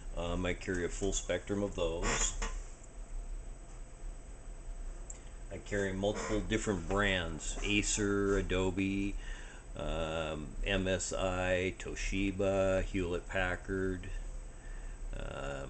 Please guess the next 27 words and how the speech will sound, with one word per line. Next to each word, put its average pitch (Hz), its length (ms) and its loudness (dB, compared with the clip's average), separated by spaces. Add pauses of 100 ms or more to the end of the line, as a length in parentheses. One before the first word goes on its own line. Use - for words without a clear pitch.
(280)
Samsung, 92 1120 2
they 85 100 -2
go 87 160 -4
on 87 220 -2
and 82 100 -4
on. 78 240 -6 (1900)
At - 140 -4
this 101 140 2
point, 110 380 4
I 101 100 4
have 95 180 4
approximately 92 800 0
thirty 98 400 0
thousand 90 600 0
products 85 460 -2
online. 90 680 -4 (720)
I 98 60 4
have 98 140 6
access 104 500 2
to 87 100 -2
one 90 200 0
point 87 320 -4
five 82 380 -2
million. 82 440 -6 (1900)
If 101 120 -2
you 107 80 6
have 101 100 4